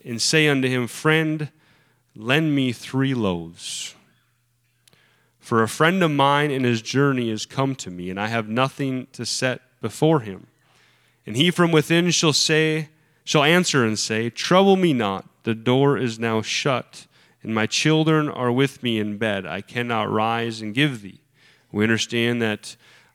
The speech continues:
um, at this particular time in their homes, they, it was probably a one, one-room home, and they all slept in the same room, and,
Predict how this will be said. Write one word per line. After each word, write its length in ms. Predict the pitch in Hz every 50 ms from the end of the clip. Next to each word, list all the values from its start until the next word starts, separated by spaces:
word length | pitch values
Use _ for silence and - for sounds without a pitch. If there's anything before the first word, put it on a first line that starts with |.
| -
um, 500 | - 92 92 95 92 95 92 92 90 87 _ _ _ _ _ - -
at 100 | 104 -
this 120 | 117 107
particular 540 | - - 110 - 117 113 - 113 104 101 98
time 440 | - - 120 117 120 120 120 120 113
in 80 | 110
their 140 | 107 104 104
homes, 480 | 98 98 120 123 123 123 123 127 120 110
they, 220 | 107 101 104 101
it 380 | 95 - _ - _ _ _ -
was 140 | 95 90
probably 360 | - _ - 110 107 110 117 113
a 100 | 104 101
one, 480 | 104 107 113 113 117 113 113 110 104 107
one-room 600 | 107 104 113 123 123 120 120 120 131 131 127 117
home, 440 | 110 123 135 139 143 147 151 147 139 _ _ _ _ _ _ _ _ _
and 160 | - 87 90
they 120 | 95 101 107
all 160 | 110 107 107
slept 360 | - - - 127 117 - -
in 60 | 110
the 80 | 110 104
same 400 | - - - 120 117 117 113 113
room, 340 | 113 120 127 135 139 143 127
and, 220 | 110 101 98 92